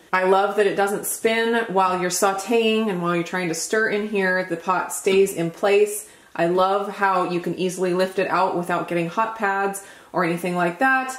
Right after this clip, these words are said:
I love that it can go to the stove and can transfer from one to the other. I love that Instant Pot did an incredible job with that new feature,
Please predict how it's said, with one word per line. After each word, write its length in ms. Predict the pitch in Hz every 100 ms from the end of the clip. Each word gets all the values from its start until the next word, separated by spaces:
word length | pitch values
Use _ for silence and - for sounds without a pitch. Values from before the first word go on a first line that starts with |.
| - -
I 120 | - 175
love 640 | 196 202 208 214 208 190
that 300 | 185 185 190
it 160 | 190
can 200 | - 180
go 440 | 170 185 180 185 185
to 160 | 196
the 80 | 170
stove 720 | 170 - 214 208 208 214 214 -
and 340 | 180 175 170
can 160 | - 175
transfer 560 | 170 185 180 - 196 190
from 180 | 185
one 160 | 170 170
to 80 | 170
the 120 | 175
other. 420 | 196 196 190 - - _ _ _ _ _ -
I 120 | 175
love 420 | 175 214 214 214
that 320 | 202 190 180
Instant 320 | 190 190 185 -
Pot 200 | 180 180
did 100 | 175
an 80 |
incredible 480 | 170 165 214 202 196
job 420 | 196 175 170 156
with 160 | 170 170
that 200 | 180 175
new 120 | 180
feature, 600 | 170 175 170 170 170 170